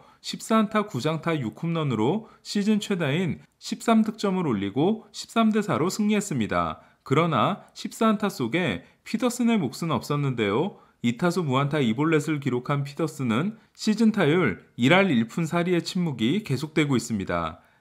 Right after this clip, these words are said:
팀이 이기든 말든 꾸준히 잘하고 있는 아쿠냐는 오늘도 사 타수 이 안타 일 볼넷을 기록했습니다.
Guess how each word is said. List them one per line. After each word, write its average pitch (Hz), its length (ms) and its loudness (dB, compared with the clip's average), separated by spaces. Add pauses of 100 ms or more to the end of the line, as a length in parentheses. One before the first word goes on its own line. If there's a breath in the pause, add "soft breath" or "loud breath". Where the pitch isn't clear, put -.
(120)
팀이 247 400 2
이기든 165 260 0
말든 127 600 0
꾸준히 220 400 2
잘하고 143 380 -2
있는 147 220 -4
아쿠냐는 151 800 -2 (100)
오늘도 127 500 2
사 214 220 -4
타수 220 260 0
이 117 160 2
안타 139 520 0 (160 loud breath)
일 117 160 2
볼넷을 151 540 0
기록했습니다. 107 960 -4